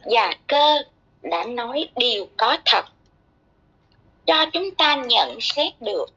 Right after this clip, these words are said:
thấy được và cảm được, để chúng ta rốt ráo mà tu hành, cứu được đứa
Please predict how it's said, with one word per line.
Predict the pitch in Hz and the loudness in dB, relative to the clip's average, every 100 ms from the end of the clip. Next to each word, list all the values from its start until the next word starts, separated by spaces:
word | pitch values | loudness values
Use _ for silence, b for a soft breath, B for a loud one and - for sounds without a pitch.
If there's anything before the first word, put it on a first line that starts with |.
| _ | _
thấy | - 302 359 392 - | 0 2 2 0 -2
được | 415 - - - _ _ _ _ - _ - | -6 -8 -14 -20 _ _ _ _ -20 _ -2
và | 240 220 - | 0 0 0
cảm | 196 165 180 294 | 2 2 -2 -2
được, | 220 - _ _ _ _ _ _ _ _ _ _ _ _ _ _ _ | -4 -4 _ _ _ _ _ _ _ _ _ _ _ _ _ _ _
để | 190 151 - | 2 2 0
chúng | 320 339 | -6 -2
ta | 294 277 269 277 - | 2 2 0 -6 -6
rốt | 330 403 _ - | -4 -4 _ -2
ráo | 285 302 370 | 0 0 0
mà | 294 - - | -2 -2 0
tu | 311 311 | 0 2
hành, | 254 208 - _ _ _ _ _ _ | 0 0 -2 _ _ _ _ _ _
cứu | 294 349 415 | -2 -2 -6
được | 196 - | -10 -4
đứa | 262 | -2